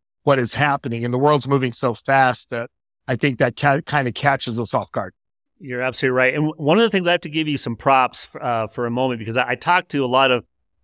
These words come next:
Speaker 2: uh, I'm a professional speaker as well. And when I talk to people, I talk about m-, now more than ever, especially post-covid, that per-, it's all about personal branding. Um, I could, I mean, I, I have a,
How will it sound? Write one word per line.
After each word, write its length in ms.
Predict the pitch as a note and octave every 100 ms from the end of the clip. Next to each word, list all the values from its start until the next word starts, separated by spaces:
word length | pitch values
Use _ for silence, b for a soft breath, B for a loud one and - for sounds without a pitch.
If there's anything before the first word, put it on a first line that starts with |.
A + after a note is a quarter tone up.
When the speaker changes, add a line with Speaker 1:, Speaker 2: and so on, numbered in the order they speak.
| -
Speaker 2:
uh, 280 | B2 B2 B2+ _ _ _
I'm 220 | C#3 C3+
a 100 | B2+ A#2+
professional 440 | A#2 C3+ B2 A#2+
speaker 320 | - C3+ C3
as 80 | A2+
well. 200 | B2 B2
And 80 | A#2+
when 120 | C#3
I 140 | C3
talk 400 | A2 - D#3+ E3
to 100 | C#3+
people, 380 | B2 C3+ B2 B2
I 100 | A#2+
talk 240 | B2 F3 E3
about 240 | C#3+ C3
m-, 200 | B2+ C3+
now 320 | D#3 C#3+ F#3 B3+
more 320 | G3+ F#3 F#3+
than 200 | E3+ D#3+
ever, 280 | D3 D3 C3+
especially 400 | B2 - F#3 D3
post-covid, 760 | - C#3+ C#3 - C#3 B2+ B2 - B B
that 160 | C#3+ C3+
per-, 160 | E3 E3
it's 200 | C#3 -
all 140 | D#3+
about 240 | D#3+ C#3 -
personal 380 | C3+ A#2+ A#2+
branding. 540 | G#2 A#2 A#2 G#2 G2 - _ _ _
Um, 260 | B2+ B2+ C3
I 120 | C#3 F#3
could, 280 | F3 C3+ _ _ _ _ D3+ _ -
I 60 | C#3
mean, 200 | C3 C3
I, 120 | C3
I 100 | B2 C3+
have 240 | C3+
a, 80 | B2